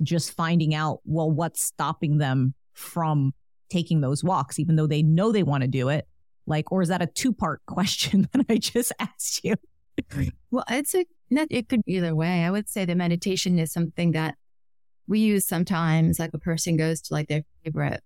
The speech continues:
Speaker 2: place and just feels very relaxed. Absolutely. And then what we wanna do is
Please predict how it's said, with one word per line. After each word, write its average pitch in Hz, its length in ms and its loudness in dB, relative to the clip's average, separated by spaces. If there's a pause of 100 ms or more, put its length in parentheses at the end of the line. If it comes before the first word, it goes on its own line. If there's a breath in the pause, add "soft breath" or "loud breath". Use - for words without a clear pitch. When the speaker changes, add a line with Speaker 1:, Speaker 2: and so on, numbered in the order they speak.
(120)
Speaker 2:
place 220 440 -2
and 185 120 -2
just 165 240 -4
feels 165 200 -2
very 170 340 2
relaxed. 175 1000 -2 (680)
Absolutely. 180 880 0 (880)
And 220 240 2
then 220 500 2 (960)
what 220 140 0
we 240 140 4
wanna 220 320 2
do 214 220 0
is 196 240 0